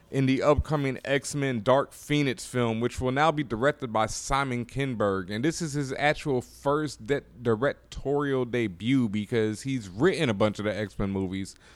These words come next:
but this will be his first time behind the camera. Yeah, and I'm hyped for this. I can't lie because I just saw Jessica Chastain up in this joint, Miss Sloane,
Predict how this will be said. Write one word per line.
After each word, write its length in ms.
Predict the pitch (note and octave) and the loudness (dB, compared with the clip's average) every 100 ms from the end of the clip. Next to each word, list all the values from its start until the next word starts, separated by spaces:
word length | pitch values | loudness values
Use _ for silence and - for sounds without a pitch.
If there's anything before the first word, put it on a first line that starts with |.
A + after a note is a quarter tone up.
| - | -14
but 100 | B2 | -6
this 140 | A#2 B2+ | -4 -2
will 80 | B2 | 0
be 80 | |
his 140 | A2+ G#2+ | -2 0
first 240 | C#3 B2+ | -2 0
time 200 | C3+ A#2 | -2 0
behind 400 | A2 G#2+ A#2 G#2+ | -2 -2 -2 -2
the 60 | G2+ | -6
camera. 500 | - A2 G#2+ G#2 G#2+ - - - _ _ _ - | -4 -4 -2 -4 -6 -12 -20 -20 _ _ _ 2
Yeah, 160 | F3 C3+ | 4 4
and 120 | E3 | 4
I'm 160 | A3+ G#3+ | 4 4
hyped 240 | F3+ F3+ | 4 4
for 140 | - D#3+ | 2 -2
this. 180 | D#3 | -2
I 140 | D3+ C#3 | -2 -4
can't 340 | - F3 G#2+ | -2 -4 -2
lie 280 | A2 B2 C3+ | 0 2 2
because 260 | C3 C3 A#2+ | 2 -2 -4
I 120 | A2 | -4
just 340 | G2+ C3+ D#3 - | -4 -2 0 2
saw 200 | C#3+ A#2+ | 2 2
Jessica 440 | A#2 A2+ G#2+ A2 | 2 -2 -4 -6
Chastain 580 | - A2 G#2+ - A#2 A2+ | -2 -2 -2 -2 -2 -2
up 140 | G2+ | -4
in 60 | G#2+ | -4
this 120 | G#2 | -4
joint, 220 | A#2+ G2+ | -2 -2
Miss 240 | G2+ A#2+ - | 0 0 0
Sloane, 680 | - B2 B2 C3 C#3+ D3 | -4 2 4 4 2 -2